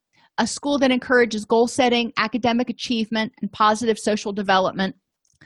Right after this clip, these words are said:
a positive instructional climate, leadership and decision-making opportunities for students, parents, and community members, so everybody feels like they're involved.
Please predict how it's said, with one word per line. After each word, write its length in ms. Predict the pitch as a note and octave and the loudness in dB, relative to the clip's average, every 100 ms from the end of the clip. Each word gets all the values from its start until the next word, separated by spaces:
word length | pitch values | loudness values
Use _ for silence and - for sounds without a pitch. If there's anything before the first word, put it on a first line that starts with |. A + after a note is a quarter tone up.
| - - - | -20 -10 -8
a 40 | |
positive 500 | - C4 B3+ C4 B3+ | -2 2 2 0 0
instructional 520 | C4 - B3+ - B3 | 0 2 0 0 -4
climate, 520 | A#3 A#3 G#3 G#3 A#3 - _ _ _ _ | -2 0 2 2 -2 -6 _ _ _ _
leadership 680 | A3+ A#3 C4+ D4 - D4 - - | -4 0 2 0 2 2 2 -2
and 100 | A3 | -2
decision-making 760 | A3 - C4+ C4 A#3+ A#3+ B3 A#3+ | -2 0 0 2 2 2 0 0
opportunities 880 | G#3+ A#3 A#3 - A#3+ A#3 A#3 A#3 - - _ | 0 0 -4 -2 0 0 0 -2 -6 -20 _
for 140 | - A3+ | -6 -6
students, 640 | - C#4+ C#4+ D#4 A#3+ - _ _ | -4 -2 -2 -2 -6 -8 _ _
parents, 460 | - C#4 C#4 C4+ - - | -2 2 2 0 -2 -4
and 240 | C4 E4 - | 0 0 0
community 500 | C#4 B3+ C#4 A#3+ G#3+ | 2 4 4 4 0
members, 400 | E3+ B2 D3 - - - | -2 -4 -8 -10 -20 -8
so 160 | C4 - - | -6 -2 2
everybody 520 | D4+ F4 D#4+ D4+ D4 | 2 2 2 2 0
feels 360 | - C#4+ C#4 C4+ | 0 0 2 0
like 180 | B3+ | -2
they're 180 | B3 A#3+ | 0 0
involved. 800 | A#3 G#3+ G#3+ A#3 F#3 F2+ - | 0 0 2 2 0 -4 -16